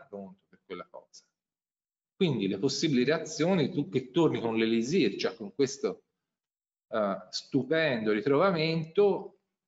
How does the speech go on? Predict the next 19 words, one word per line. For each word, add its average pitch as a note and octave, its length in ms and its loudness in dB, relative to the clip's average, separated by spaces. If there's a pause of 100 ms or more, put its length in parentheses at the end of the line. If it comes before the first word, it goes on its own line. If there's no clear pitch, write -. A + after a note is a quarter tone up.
dice B2+ 300 -4
Campbell, G#3 400 0
sono - 540 -6
tre G3+ 260 0
possibili G2+ 580 -2
poss-, - 560 -14
mm, G#3 260 -14 (1400)
ricezioni - 840 -6 (680)
o A#2 100 -4
non A2 160 0
ricezioni. - 640 -4 (340)
Allora, B2+ 200 2
la D#3+ 140 2
prima F#3+ 600 -2 (880)
è D#3 80 -2
l'assoluta B2 500 2
mancanza G2+ 640 -2
di F#2 100 -14
ricezione. - 800 -16